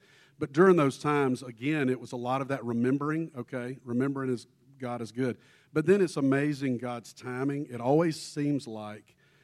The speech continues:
that during those times of fear, and again, those fears were unfounded. Uh, I, I shouldn't have been afraid of those things, but I was from time to time. But during those times of fear, that it seems like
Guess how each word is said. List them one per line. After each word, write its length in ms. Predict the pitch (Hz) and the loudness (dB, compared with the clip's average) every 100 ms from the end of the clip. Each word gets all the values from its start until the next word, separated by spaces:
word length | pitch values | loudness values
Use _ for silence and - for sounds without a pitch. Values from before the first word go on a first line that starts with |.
| _ _ | _ _
that 260 | 127 117 107 | -14 -14 -4
during 340 | 135 160 156 | 2 2 2
those 260 | 143 127 - | 0 -2 -6
times 760 | 135 131 113 104 110 113 - _ _ 117 | -14 -14 -14 -14 -16 -16 -20 _ _ -18
of 140 | 107 | -18
fear, 600 | - - 139 120 104 104 - _ _ _ _ 135 | -16 -10 -6 -6 -8 -12 -18 _ _ _ _ -10
and 80 | |
again, 300 | 127 147 147 | -4 0 2
those 220 | 139 156 - | 2 0 -2
fears 320 | 156 147 117 | -2 -2 -2
were 120 | 123 | -2
unfounded. 680 | 123 - 131 127 110 101 117 _ | -4 -6 -6 -4 -6 -10 -20 _
Uh, 100 | 123 110 127 113 123 | -16 -16 -18 -20 -18
I, 60 | |
I 20 | 113 | -16
shouldn't 340 | - 147 120 | -6 -4 -4
have 140 | 113 | -6
been 140 | 127 110 | -8 -10
afraid 300 | - 131 113 | -8 -8 -8
of 60 | |
those 180 | 107 98 | -10 -14
things, 300 | - 107 107 | -12 -10 -12
but 140 | 101 107 | -14 -18
I 60 | |
was 520 | 107 110 107 104 104 - | -14 -12 -12 -14 -20 -18
from 140 | 107 98 | -18 -18
time 280 | 107 101 | -16 -18
to 80 | 98 | -16
time. 280 | 110 104 98 _ _ _ _ _ | -18 -18 -20 _ _ _ _ _
But 160 | 123 120 | -14 -2
during 240 | 139 170 170 | 4 4 4
those 160 | 143 | 0
times 340 | - 143 135 151 | -4 -4 -4 -6
of 80 | - | -14
fear, 580 | - 143 139 113 107 107 _ _ _ _ _ | -8 -4 -2 -4 -8 -14 _ _ _ _ _
that 160 | 120 - _ | -12 -12 _
it 140 | 127 - | -16 -6
seems 320 | 156 147 139 | 0 0 0
like 180 | 120 | -6